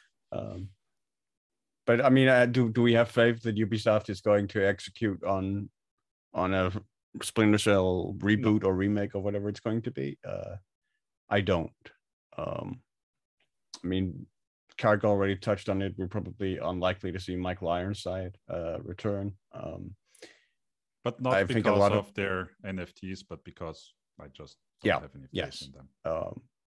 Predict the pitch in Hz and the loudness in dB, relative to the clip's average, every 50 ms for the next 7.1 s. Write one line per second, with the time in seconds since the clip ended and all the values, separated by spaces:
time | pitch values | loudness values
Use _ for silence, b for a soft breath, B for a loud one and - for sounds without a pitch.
0 | _ _ _ - 104 107 107 104 104 101 113 104 - 120 101 - 104 95 98 95 | _ _ _ -8 -4 -2 -2 -2 0 0 0 0 0 -2 0 0 2 2 2 2
1 | 95 92 92 95 92 - - - - 104 98 95 98 98 98 92 82 - - - | 2 0 -4 -6 -8 -8 -12 -8 -2 0 0 2 2 0 -2 -4 -6 -8 -8 -6
2 | 92 82 - 87 95 92 87 92 92 92 95 90 90 - - - - - 98 92 | -6 -6 -4 -4 -4 -2 -2 -2 -2 0 0 0 -2 -2 -6 -10 -8 -6 -6 -4
3 | 92 98 95 - 98 90 85 - 78 76 76 76 73 71 82 - _ _ _ _ | -4 -4 -2 -2 -2 -2 -2 -2 -4 -4 -4 -6 -8 -8 -12 -14 _ _ _ _
4 | _ _ - - 80 85 - - 82 80 85 87 87 82 80 78 76 78 80 87 | _ _ -8 -8 -8 -4 -2 0 0 0 0 0 -2 -2 -4 -4 -4 -4 -6 -6
5 | 90 - 85 85 87 87 87 87 - - 90 87 85 85 87 85 82 - 85 82 | -6 -6 -6 -6 -4 -6 -6 -8 -6 -6 -6 -6 -6 -8 -8 -8 -8 -8 -8 -8
6 | 82 85 87 - 87 82 87 - - 107 - _ _ _ - - - - - - | -8 -10 -8 -8 -8 -8 -8 -10 -12 -14 -16 _ _ _ -16 -14 -12 -12 -12 -12
7 | - | -14